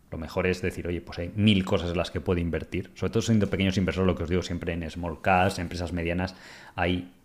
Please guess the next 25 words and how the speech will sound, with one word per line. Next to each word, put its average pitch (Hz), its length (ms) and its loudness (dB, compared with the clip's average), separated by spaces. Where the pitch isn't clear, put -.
tan 92 140 0
solo 131 140 6
en 143 40 8
Estados 110 200 4
Unidos 101 180 4
hay 98 80 4
más 95 180 4
de 92 80 4
cinco 90 340 -2
mil, 101 160 4
seis 87 200 -2
mil 92 140 2
compañías. 90 520 -2
No 95 60 0
es 98 40 2
muy 101 100 2
difícil 90 360 0
armar 85 300 0
una 87 160 -2
cartera 85 320 -2
buena 85 280 -2
de 82 220 -6
veinte, 92 320 0
treinta 87 340 -2
compañías 82 600 -6